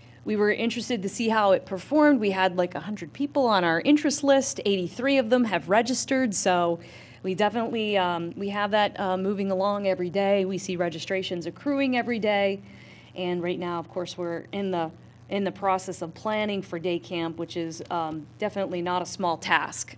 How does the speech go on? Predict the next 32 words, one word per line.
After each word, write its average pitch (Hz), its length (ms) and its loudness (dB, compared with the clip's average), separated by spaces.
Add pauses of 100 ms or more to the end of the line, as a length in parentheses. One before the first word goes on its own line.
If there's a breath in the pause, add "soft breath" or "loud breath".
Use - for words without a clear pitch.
Uh, 160 180 -4
so 175 260 -4
I 170 100 -2
just, 190 180 -8
I 196 100 0
wanna 196 380 0
s-, - 240 -12
give 208 140 2
a 190 40 0
special 202 300 -2
thank 196 240 2
you 202 60 -6
to 190 120 -4
the 170 60 -2
school 202 220 -2
district 180 340 -10
again, 208 540 0 (440 loud breath)
um, 180 520 0
just - 240 -4
for 202 120 2
their, 180 380 2 (260 loud breath)
um, 175 220 0
inner 202 220 0
workings 202 420 0
with 196 160 -2
us 196 280 2
and 190 100 0
the 180 40 0
use 190 300 -2
of 175 140 0
Radnor 185 340 6
Elementary. 180 720 0